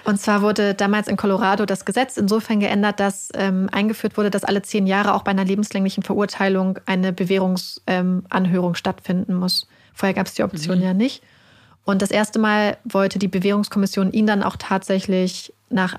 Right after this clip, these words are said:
Speaker 1: einigen Jahren, ich glaub, so nach fünfzehn Jahren, auf freien Fuß lassen.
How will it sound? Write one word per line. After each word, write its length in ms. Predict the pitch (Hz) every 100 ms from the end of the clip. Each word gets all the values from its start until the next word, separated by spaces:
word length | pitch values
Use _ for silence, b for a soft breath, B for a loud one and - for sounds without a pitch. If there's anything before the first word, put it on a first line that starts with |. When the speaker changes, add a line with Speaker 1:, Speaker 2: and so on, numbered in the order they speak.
| -
Speaker 1:
einigen 300 | 196 190 185
Jahren, 120 | 180 185
ich 40 |
glaub, 120 | 180
so 80 | 185
nach 80 | 180
fünfzehn 400 | 202 196 - 190
Jahren, 360 | 185 180 180
auf 200 | - 202
freien 280 | - 190 180
Fuß 320 | - 311 -
lassen. 440 | 269 277 - 277